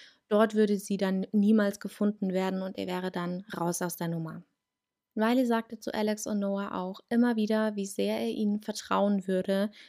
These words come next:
und dass alles nun von den beiden abhängen würde. Die beiden haben sich dann zusammen mit Riley ins Auto gesetzt und wären auf dem Weg gewesen zum Tennessee River. Zwischenzeitlich ging aber wohl das Signal der Verkabelung zwischen Noah und Alex und der Polizei verloren.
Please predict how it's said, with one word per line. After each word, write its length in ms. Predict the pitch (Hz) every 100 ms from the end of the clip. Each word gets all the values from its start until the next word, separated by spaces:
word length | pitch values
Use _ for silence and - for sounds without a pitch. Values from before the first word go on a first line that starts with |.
| _ -
und 260 | 208 208
dass 280 | 202 196 - -
alles 380 | 214 220 214
nun 200 | 214 208
von 180 | 208 202
den 180 | 196 196
beiden 360 | 190 196 196 -
abhängen 500 | 160 - 175 165 160
würde. 400 | 156 151 - - _ _ _ - - -
Die 80 | 202
beiden 520 | 196 190 202 233 240 -
haben 260 | 208 208 208
sich 180 | 208
dann 200 | - 202
zusammen 480 | 208 190 185 190 196
mit 180 | 190 -
Riley 280 | 180 185 180
ins 200 | 185 -
Auto 260 | 202 214
gesetzt 580 | 233 220 220 220 - -
und 400 | 202 196 196 196
wären 320 | 180 180 196 -
auf 160 | 190
dem 180 | - 180
Weg 200 | 180 -
gewesen 600 | 190 190 190 190 190 196 _ _
zum 320 | - 220 233
Tennessee 480 | 233 202 196 196 208
River. 420 | 190 165 156 151 190 _ _ _ _ _ _ -
Zwischenzeitlich 840 | 226 285 320 285 220 220 226 214
ging 200 | 233 254
aber 300 | 247 233 214
wohl 180 | 214 220
das 300 | 214 214 -
Signal 560 | 214 226 214 208 208 240
der 140 | 240
Verkabelung 800 | - 214 220 220 220 202 190 185
zwischen 760 | - 208 202 196 190 - 196 202
Noah 320 | 208 226 220
und 160 | 214
Alex 420 | - 208 254 254 -
und 200 | 220 214
der 80 |
Polizei 480 | 208 208 196 - 190
verloren. 500 | - 185 180 175 175